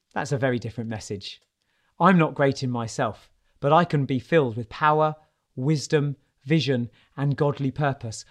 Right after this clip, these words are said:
by the Holy Spirit. We have a hope when we take risks. We might not know the outcome, the response,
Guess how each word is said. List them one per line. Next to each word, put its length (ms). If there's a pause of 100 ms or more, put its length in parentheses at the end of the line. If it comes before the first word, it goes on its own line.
(120)
by 100
the 100
Holy 220
Spirit. 500 (800)
We 180
have 120
a 60
hope 400 (160)
when 160
we 100
take 300
risks. 560 (520)
We 140
might 220
not 180
know 180
the 140
outcome, 520 (180)
the 100
response, 680